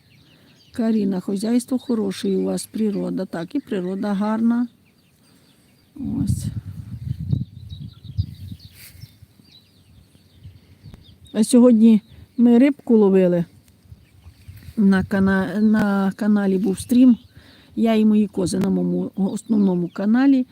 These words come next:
Ось, ми ловили рибку. Так що, кому цікаво, то зайдіть, подивіться. Максут, що таке? Діана, да.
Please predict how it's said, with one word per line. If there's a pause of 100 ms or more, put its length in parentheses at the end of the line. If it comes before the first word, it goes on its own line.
(560)
Ось,
ми
ловили
рибку. (640)
Так
що,
кому
цікаво,
то
зайдіть,
подивіться. (3000)
Максут,
що
таке? (2250)
Діана,
да.